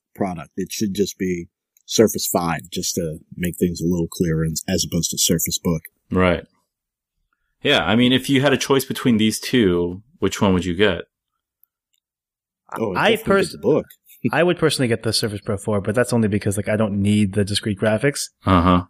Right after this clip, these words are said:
Speaker 3: So for me, like, to save, like, if,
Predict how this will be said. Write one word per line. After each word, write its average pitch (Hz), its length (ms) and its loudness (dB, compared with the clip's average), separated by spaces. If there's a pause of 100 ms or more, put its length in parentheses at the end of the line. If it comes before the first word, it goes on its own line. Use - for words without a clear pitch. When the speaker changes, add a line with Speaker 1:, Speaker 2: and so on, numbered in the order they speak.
(100)
Speaker 3:
So - 180 0
for 113 160 -2
me, 117 220 2
like, 110 160 0
to - 80 -6
save, 113 680 0 (760)
like, 139 160 -8
if, 131 140 4